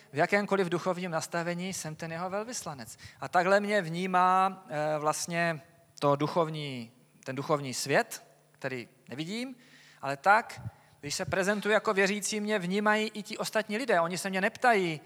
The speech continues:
eh, jestli jsem se dostatečně duchovně připravil na setkání s nimi. Jo, třeba ti lidé v práci nebo ti lidé k-, prostě kdekoliv, rozumíte mi?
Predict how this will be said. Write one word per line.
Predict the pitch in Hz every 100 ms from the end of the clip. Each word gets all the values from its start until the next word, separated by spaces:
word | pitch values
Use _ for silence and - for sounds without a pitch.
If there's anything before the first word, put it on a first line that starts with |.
| - - - _ _
eh, | - 139
jestli | 143 139 143 160 - 170
jsem | 180 160
se | - 156
dostatečně | 151 170 160 - 160
duchovně | 147 170 151 151
připravil | - - - 160 156 151
na | 147
setkání | - 156 156 147 147 143
s | -
nimi. | 151 151 147 151 _ _ _ _ _ _ _ _ _
Jo, | 127 151
třeba | 147 - 147
ti | 139 147 139 123 139
lidé | 139 143
v | -
práci | 131 131 147 - 139
nebo | 135 135
ti | -
lidé | 135 139 139
k-, | 135 139 117 139 139 - - _ - - _ _
prostě | - - 139
kdekoliv, | 139 147 139 135
rozumíte | 139 143 135 135
mi? | 139